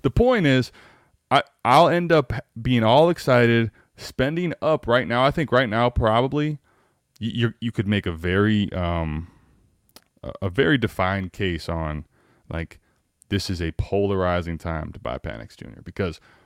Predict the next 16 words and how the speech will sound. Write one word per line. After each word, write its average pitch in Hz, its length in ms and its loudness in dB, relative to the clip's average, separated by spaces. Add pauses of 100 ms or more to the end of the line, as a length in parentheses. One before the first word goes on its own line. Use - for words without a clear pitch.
(600)
if - 180 -10
he 98 140 0
hits, - 420 -2 (840)
if - 120 -18
he's 127 140 -4
the 127 40 -12
third 156 300 -2
quarterback 156 340 0
in 139 60 -4
the 123 40 -4
class, 165 280 -2
we're - 60 -18
talking 127 240 -2
top 127 260 -2
fifteen 135 360 -4
pick. - 380 -6